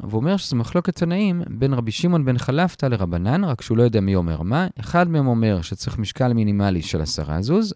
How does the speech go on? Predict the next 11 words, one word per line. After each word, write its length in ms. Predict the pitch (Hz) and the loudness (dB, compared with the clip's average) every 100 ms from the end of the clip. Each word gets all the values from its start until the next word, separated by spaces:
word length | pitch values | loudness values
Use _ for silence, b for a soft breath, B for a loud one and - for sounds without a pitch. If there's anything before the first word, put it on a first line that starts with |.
| - | -8
אחד 280 | 123 226 240 | -2 2 4
אומר 300 | 190 170 170 | 4 2 0
שמשקל 520 | - 139 127 - 165 | 0 -2 0 0 2
מינימלי 580 | 170 170 190 202 147 143 | 2 2 4 6 6 4
של 220 | - 127 | 0 -2
שני 360 | 120 - 71 - | -2 -4 -4 -4
זוז. 440 | - - - - | -4 -6 -6 -6
זה 160 | 87 127 | 0 2
רבי 180 | 110 85 | 2 2
יוחנן 320 | 82 - - | 0 -2 -4
עצמו, 500 | 92 - 123 160 202 | -6 -4 0 2 0